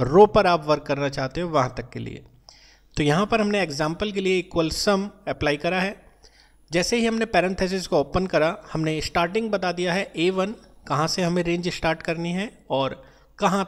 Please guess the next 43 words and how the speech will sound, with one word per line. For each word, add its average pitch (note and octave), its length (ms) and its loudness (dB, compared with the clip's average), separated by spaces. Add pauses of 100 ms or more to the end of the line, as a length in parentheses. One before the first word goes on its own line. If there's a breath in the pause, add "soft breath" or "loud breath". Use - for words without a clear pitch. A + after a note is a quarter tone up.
तक E3 140 2 (240)
उसको D#3 260 -2 (400)
एंड C#3 200 0
करना A#2 280 -6
है। A#2+ 220 -8 (640 loud breath)
अगर G#3 220 4
हम A#3 180 2 (240)
सिर्फ A#3 420 -4 (180)
पहली E3+ 340 4
रो E3 140 2
का F#3 140 -2
ही G#3+ 180 2
सम G#3 200 -2
करना G3 300 -4
चाहते F3 320 -4
हैं F#3 160 -2 (100)
तो F3 100 0
लास्ट D#3 400 2
में G3+ 100 -2
हम F#3+ 140 -2 (100)
कॉलम E3+ 320 2
के F3+ 120 -4
बाद D3+ 360 0
ए D#3+ 100 -2
वन D3 220 -4
के C#3+ 240 -8 (640 soft breath)
ई A3+ 160 2
वन E3 200 2
को D#3 200 0 (200)
अप्लाई C#3+ 300 0
कर B2+ 140 -4
देंगे। A#2 280 -6
और B2+ 160 -6
सपोज G3 420 2
हमें G3 260 0
सारे D3+ 480 0
डेटा E3+ 280 0
का G#3+ 140 0
सम G3+ 220 -2
अगर F#3 180 -4
करना E3+ 300 -4
है F3 200 -4 (580 loud breath)
तो - 180 0